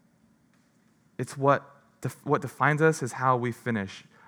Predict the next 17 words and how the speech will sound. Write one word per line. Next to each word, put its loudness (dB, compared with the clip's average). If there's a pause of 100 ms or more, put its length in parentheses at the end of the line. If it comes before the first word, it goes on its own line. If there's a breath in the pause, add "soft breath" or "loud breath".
Or -4
we, -2
do -6
we -4
finish -2
in -6
Christ -6
or -12
not? -14 (1040 soft breath)
Do -2
we 4 (200 loud breath)
hope 4
in -2
him 0
for -4
our -2 (160 soft breath)
salvation? -4